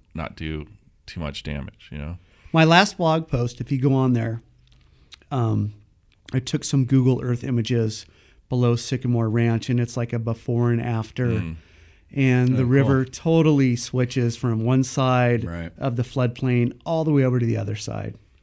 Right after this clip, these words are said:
Speaker 2: But when you're actually on the river walking around, you'll see all the changes. You'll see the new slots and you'll see new riffles. And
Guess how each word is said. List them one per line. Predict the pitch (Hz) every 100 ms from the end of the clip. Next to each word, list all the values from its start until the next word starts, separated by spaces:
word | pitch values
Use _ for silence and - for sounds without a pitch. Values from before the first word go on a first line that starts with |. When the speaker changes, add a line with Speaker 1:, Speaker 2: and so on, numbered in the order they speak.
| _ _ _ _ - _ -
Speaker 2:
But | 175
when | 180 180
you're | 180
actually | - 208 - 220
on | - 160 165
the | 147
river | 151 147
walking | 120 117 123 147 131
around, | 123 135 131 127 - _ _ _ _
you'll | 139 147
see | 147 - 180 175
all | 139 143
the | 143
changes. | - 147 143 135 123
You'll | 127
see | 123 143
the | 131 131
new | 127 123
slots | - - 117 123 123 -
and | 123
you'll | 127
see | - 131
new | 131 131
riffles. | 120 120 - 117 117 123
And | 113 113